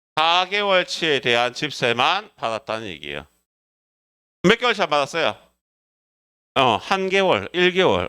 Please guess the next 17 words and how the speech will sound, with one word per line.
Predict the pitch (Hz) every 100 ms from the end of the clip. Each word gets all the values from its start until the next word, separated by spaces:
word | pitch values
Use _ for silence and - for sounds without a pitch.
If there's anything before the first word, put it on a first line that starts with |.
| -
어, | 101 95 80 90 _ _ _ -
한 | 156
개월, | 175 160 123
일 | 151
개월 | 165 160 117
안 | 92
받은 | 117 120
거죠, | 104
그죠? | 90 90 151 202
그럼 | 117
곱하기 | 95 107 147 135 123 87 78 _ _ _ _ _ _ _ _ _ _ _ _ -
한 | 151
달에 | 147 131
이만 | 127 131
원씩이니까 | 120 107 98 127 160 -
이만 | 113 131 170 196 214 214
원만큼을 | 202 156 131 - 127 143 196 -